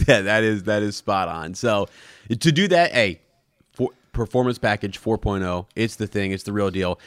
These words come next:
It's also a full package. It's got tons of, it's got boxers, the shed travel bag, all sorts of good stuff. So you can get twenty percent off plus free shipping with the code fansided twenty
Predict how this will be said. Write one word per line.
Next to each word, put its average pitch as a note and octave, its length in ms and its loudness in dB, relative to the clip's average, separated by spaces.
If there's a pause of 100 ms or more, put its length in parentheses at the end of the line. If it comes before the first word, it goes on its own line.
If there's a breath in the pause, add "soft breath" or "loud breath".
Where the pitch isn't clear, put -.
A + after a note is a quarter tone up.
(120)
It's A#2 180 -2
also B2+ 340 4
a A2+ 60 2
full D3 180 2
package. A#2 460 2
It's F#2+ 100 -10
got F#2+ 260 -4
tons G2 300 -6
of, F#2 140 -4
it's D#2+ 100 -14
got F2+ 160 -6
boxers, G#2+ 640 -2
the F2+ 120 -8
shed A#2 260 -4
travel G#2+ 260 -2
bag, F#2 400 -2 (320 soft breath)
all A#2+ 160 2
sorts A2 240 -4
of F#2 80 -6
good F#2+ 140 -2
stuff. F#2 260 -4
So - 100 -8
you G2 60 -6
can F2 60 -12
get F#2+ 120 -6
twenty D3+ 200 -2
percent A2 280 -4
off G2+ 200 -2
plus C#3 180 -2
free A2+ 160 -4
shipping G2+ 300 -6
with F2+ 100 -6
the - 60 -20
code F#2 200 -4
fansided A2 520 -4
twenty F#2 320 -6